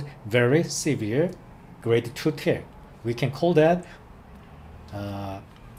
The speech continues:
half thickness tear. How about this? Same thing.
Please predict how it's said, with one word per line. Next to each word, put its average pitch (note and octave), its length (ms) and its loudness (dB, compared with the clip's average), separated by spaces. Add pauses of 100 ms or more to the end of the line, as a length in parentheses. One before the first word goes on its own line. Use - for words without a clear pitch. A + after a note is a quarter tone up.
(160)
half D3+ 440 4 (540)
thickness E3+ 360 2
tear. - 220 -16 (2000)
How F#3+ 120 4
about E3+ 180 6
this? - 320 -10 (360)
Same D3 260 0
thing. C#3 240 -4